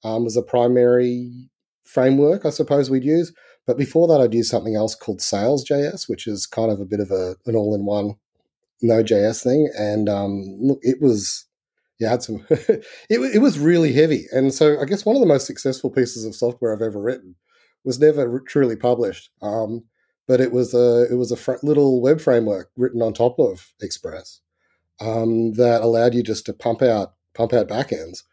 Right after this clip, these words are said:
Um, and so whilst it wasn't it, it wasn't proprietary. It was just more, I, I, I wrote it up.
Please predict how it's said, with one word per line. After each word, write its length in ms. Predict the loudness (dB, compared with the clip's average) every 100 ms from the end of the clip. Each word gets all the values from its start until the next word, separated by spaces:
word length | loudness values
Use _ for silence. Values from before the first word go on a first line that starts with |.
| _ _ _ -10
Um, 420 | -4 -2 0 0
and 160 | 0 2
so 80 | 4
whilst 300 | 4 2 0
it 60 |
wasn't 300 | -2 -2 -6 _ _ _ _ _ _ _ -14
it, 120 | -14 -14 -18 -18 -14 -14 -14 -14 -8 -6
it 80 | -4
wasn't 340 | -2 0 -2
proprietary. 800 | -2 0 4 6 4 4 2 2
It 120 | -2
was 160 | -4 -6
just 260 | -6 -8 -4
more, 360 | -2 -2 -4 _ -20 -20 _ _ -4
I, 40 |
I, 220 | -2 2 2
I 180 | 4
wrote 240 | 4 6 4
it 80 | 4
up. 300 | 0 -4